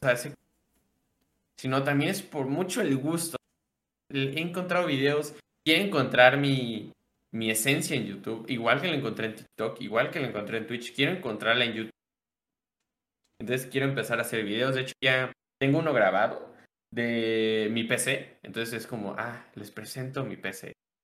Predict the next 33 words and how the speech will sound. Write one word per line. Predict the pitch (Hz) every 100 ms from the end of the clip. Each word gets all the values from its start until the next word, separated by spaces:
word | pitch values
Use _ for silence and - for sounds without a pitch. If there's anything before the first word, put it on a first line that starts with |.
| _
Entonces | - 110 107
darle | 110 117 110
el | 104
toque, | 101 90
¿no? | 98 123 123
Como | 117 127
es | 143
de |
Evangelion, | 143 107 101 110 147 135
es | 120
la | 127 123 107 98
ver-, | 98 - _ _ _ _ _ _ _ _ _ _ _ _ _ _ _ _ -
ah, | 90 87
pues, | 85 - - _ -
paz, | 85 98 - - -
va | 107
a |
entrar. | 110 101 - -
Entonces, | - 101 104 107 98 - _ -
empezar | 120 120 117 135
a |
encontrar | 156 123 104 107 113
el | 110 95
estilo, | 95 92 82 90
¿no? | 123 165 - - -
Va | 147
a |
ser | 156 185
una | 185 160
mezcolanza, | 120 - 110 110 156 160 185 -
igual | 120 120 156 196
que |
ti-, | -